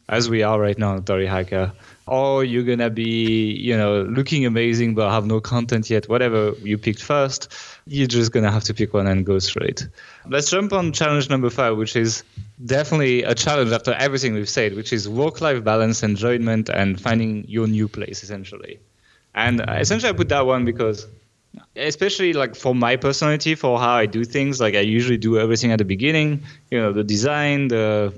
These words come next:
writing, the everything, et cetera. Your role is definitely changing in, inside your own company. The other people are taking your job, essentially. And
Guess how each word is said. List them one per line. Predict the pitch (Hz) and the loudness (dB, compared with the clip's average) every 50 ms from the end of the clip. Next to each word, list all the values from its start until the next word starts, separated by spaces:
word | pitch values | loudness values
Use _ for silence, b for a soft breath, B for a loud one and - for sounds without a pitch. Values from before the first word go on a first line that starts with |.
| - 113 | -6 -4
writing, | 135 143 143 143 139 - 143 135 135 139 127 | -2 0 0 0 -2 -2 -4 -4 -4 -4 -4
the | 113 104 104 113 | -2 -2 0 0
everything, | 127 135 131 123 135 123 | 0 0 -2 -2 -4 -4
et | 120 | -4
cetera. | 143 135 - 131 104 | -4 -4 -2 -4 -2
Your | - 113 127 143 | -2 0 0 0
role | 147 175 190 196 185 | 2 2 2 2 2
is | 160 139 | 0 0
definitely | 127 135 127 - - 127 | 0 0 -2 -2 -2 -4
changing | 120 - 127 117 110 113 117 | -2 -2 -2 0 0 0 0
in, | 113 107 104 101 - - | 0 0 -2 -2 -2 -2
inside | 113 110 - 123 113 107 | -2 0 0 0 0 2
your | 107 101 104 | 2 2 2
own | 104 107 101 | 0 -2 -2
company. | - 117 110 110 98 95 92 90 | -2 -4 -2 -2 -4 -6 -6 -4
The | - 98 | -2 0
other | 110 131 147 143 | 0 2 0 0
people | 139 139 135 139 127 | 0 0 2 2 2
are | 113 | 2
taking | 107 - 110 113 110 120 107 | 2 2 0 2 2 2 2
your | 98 90 90 | 2 2 2
job, | - 101 95 92 - | 2 2 2 2 0
essentially. | - - - 101 101 - - - - - - B B B B B B B B _ - | -2 -4 -4 -4 -4 -4 -6 -6 -8 -8 -8 B B B B B B B B _ -4
And | - 117 127 131 131 135 131 120 - | -2 0 2 2 2 0 0 -2 -6